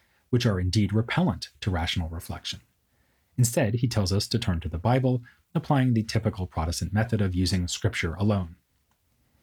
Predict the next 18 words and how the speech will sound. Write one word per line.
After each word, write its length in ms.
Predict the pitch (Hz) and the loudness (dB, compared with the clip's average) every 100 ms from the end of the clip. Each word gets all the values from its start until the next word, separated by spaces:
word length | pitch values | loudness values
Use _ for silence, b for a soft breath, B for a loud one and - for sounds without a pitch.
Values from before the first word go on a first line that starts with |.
| _ _ | _ _
He 60 | 123 | 0
thus 240 | 156 170 | 0 -2
hammers 340 | - 113 107 95 | 0 2 2 0
a 80 | |
wedge 400 | 90 104 165 135 | 0 2 2 2
between 360 | 104 - 120 98 | -2 2 2 2
religion 380 | 92 98 101 92 | 0 0 2 0
and 140 | 90 | 0
philosophy, 640 | - 143 165 - - - _ b b b | 0 0 0 -4 -10 -14 _ b b b
in 100 | 127 | 4
a 80 | 117 | 4
way 160 | 101 104 | 4 2
that 180 | 90 - | 0 -4
few 300 | - 117 123 | 2 4 4
medieval 400 | 95 90 80 82 | 2 0 -2 -2
thinkers 360 | 131 113 90 | 0 2 0
had 160 | 85 82 | -2 -4
done. 280 | 82 95 | -8 -10